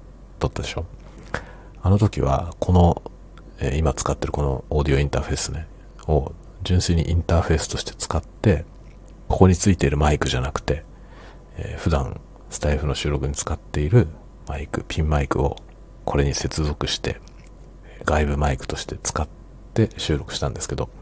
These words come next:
今日は、これはそのね、オーディオインターフェースとして使ってるピーシーエムレコーダーに、えー、ついてるマイクを使って収録してます。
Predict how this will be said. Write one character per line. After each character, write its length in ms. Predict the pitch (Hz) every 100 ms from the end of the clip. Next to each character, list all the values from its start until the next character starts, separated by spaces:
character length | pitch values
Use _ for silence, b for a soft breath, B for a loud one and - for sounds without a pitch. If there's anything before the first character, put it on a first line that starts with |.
| B B B B B B - - -
今 140 | 98 71
日 60 |
は、 200 | 55 - - - - -
こ 100 | -
れ 100 | 78
は 280 | 73 71 -
そ 160 | -
の 120 | 71 73
ね、 220 | 78 - - - -
オ 120 | - 82
ー 40 |
デ 80 | 80
ィ 40 |
オ 40 | 78
イ 40 |
ン 60 | 80
タ 120 | -
ー 60 |
フ 60 | 78
ェ 20 |
ー 40 | 76
ス 80 |
と 100 | -
し 60 | -
て 120 | -
使 240 | - - 73
っ 40 |
て 200 | - -
る 80 | 87
ピ 180 | - 80
ー 20 |
シ 200 | - 76
ー 40 |
エ 40 | 73
ム 80 | 71
レ 60 |
コ 160 | - 69
ー 40 |
ダ 200 | - - - - - -
ー 40 |
に、 140 | 90 - - - - B B B - -
え 300 | 82 82 95
ー、 80 | - - -
つ 160 | -
い 100 | 90
て 140 | - -
る 120 | - - -
マ 140 | - -
イ 60 |
ク 200 | - - - -
を 80 | 82
使 200 | - 73
っ 60 | 73
て 200 | - 85
収 180 | -
録 180 | 57 -
し 40 | -
て 100 | -
ま 120 | -
す。 220 | -